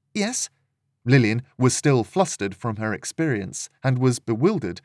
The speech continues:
by the sudden attention. "My name is Serena Bellaswan." Lillian stifled a laugh. The young woman was quite a bit taller than she was, with an exceptionally long neck. Her blonde hair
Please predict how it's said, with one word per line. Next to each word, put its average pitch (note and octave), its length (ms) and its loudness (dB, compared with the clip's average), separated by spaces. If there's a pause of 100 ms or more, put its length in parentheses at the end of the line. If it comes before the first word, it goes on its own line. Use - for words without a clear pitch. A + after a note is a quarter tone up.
(140)
by B2 160 2
the G#2 100 -2
sudden B2 440 -2
attention. G#2 520 -6 (640)
"My G#3 220 2
name C#3 440 -4
is D3+ 280 -2
Serena G#3+ 560 -4
Bellaswan." B2+ 720 -2 (500)
Lillian G#2+ 380 4
stifled G#2+ 560 -4
a G2+ 40 -2
laugh. A2+ 500 -4 (460)
The C3 100 2
young D3 260 4
woman A#2 320 -2
was G2+ 240 -8
quite F#3+ 320 -6
a C3 40 -2
bit B2+ 280 -4
taller D3+ 320 0
than F#2 200 -8
she F#2+ 220 -8
was, G2 320 -2 (300)
with C#3 240 4
an C3 80 2
exceptionally - 800 -6
long G#2 340 0
neck. - 380 -4 (400)
Her B2+ 120 2
blonde C3+ 380 2
hair A2+ 380 0